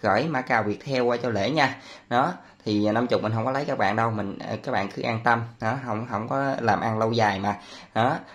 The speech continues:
rồi còn những anh em nào mà cũ rồi á, một là mình chuyển khoản lấy xe bao luôn ship, còn hai á, muốn ship C O D thì Lễ cũng ship tới nhà luôn và cũng bao ship luôn nha bạn. Rồi mình đi vào bắt đầu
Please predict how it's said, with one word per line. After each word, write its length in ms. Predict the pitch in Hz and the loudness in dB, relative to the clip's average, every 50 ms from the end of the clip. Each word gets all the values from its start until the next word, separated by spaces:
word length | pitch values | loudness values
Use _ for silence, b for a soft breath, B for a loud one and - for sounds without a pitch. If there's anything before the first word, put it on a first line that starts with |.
| B B | B B
rồi 220 | - 107 107 107 107 | 2 4 4 4 4
còn 180 | 113 117 113 113 | 4 2 2 2
những 140 | 117 131 156 | 2 2 2
anh 140 | 151 139 | 2 2
em 140 | 131 127 131 | 2 2 2
nào 200 | 127 123 117 113 | 2 2 2 2
mà 140 | 113 110 107 | 2 2 0
cũ 300 | 104 - 98 95 113 147 | 2 2 4 4 4 4
rồi 260 | 160 139 107 101 104 | 4 4 4 4 4
á, 120 | 113 127 147 - - - | 2 2 0 -4 -10 -6
một 240 | - 98 92 95 - | -2 -2 -2 0 0
là 80 | 113 107 | 0 0
mình 200 | 104 101 101 101 | 0 -2 -4 -4
chuyển 200 | 104 101 120 127 | -4 -4 -4 -4
khoản 320 | - 107 90 98 123 135 | -2 -2 -2 -2 -2 -2
lấy 100 | 123 123 | -4 -4
xe 140 | - 131 120 | -4 -4 -2
bao 160 | 120 120 120 | 0 0 0
luôn 160 | 120 120 120 | 0 -2 -4
ship, 260 | 117 - 139 143 139 - - - | -4 -2 -2 -2 -2 -2 -6 -8
còn 100 | - 104 | -6 -4
hai 340 | 110 117 127 123 120 120 120 | -4 -2 0 2 4 4 4
á, 80 | 131 143 B B B B B B | 2 0 B B B B B B
muốn 100 | 135 139 | -4 -4
ship 120 | 139 165 156 - | -4 -4 -4 -2
C 20 | 156 | -2
O 100 | 139 123 | 0 2
D 60 | 123 120 117 113 117 | 4 4 4 4 2
thì 80 | 117 110 | -2 -2
Lễ 180 | 95 92 95 110 | -2 -2 -2 -2
cũng 240 | - - 113 123 | -2 -4 -8 -6
ship 260 | 127 - 151 160 - - | -6 -6 -6 -6 -4 -2
tới 120 | 139 143 | -2 -2
nhà 220 | 139 127 110 101 | 0 2 2 2
luôn 240 | 104 110 117 117 120 | 2 2 2 2 2
và 80 | 117 101 | 0 0
cũng 180 | 90 104 120 | -2 -2 -2
bao 140 | 135 131 127 | 0 0 -2
ship 220 | 127 - 156 160 - | 0 -2 -2 -2 0
luôn 120 | 151 139 | 0 0
nha 120 | 131 123 | 0 0
bạn. 200 | 123 110 98 104 113 B B B B B B | 2 2 2 2 0 B B B B B B
Rồi 200 | 110 104 104 104 | 2 2 4 4
mình 140 | 107 107 110 | 2 2 2
đi 140 | 120 127 | 2 4
vào 120 | 123 107 104 | 4 4 4
bắt 140 | 120 139 139 | 2 2 4
đầu 300 | 123 113 110 110 110 | 6 6 6 4 2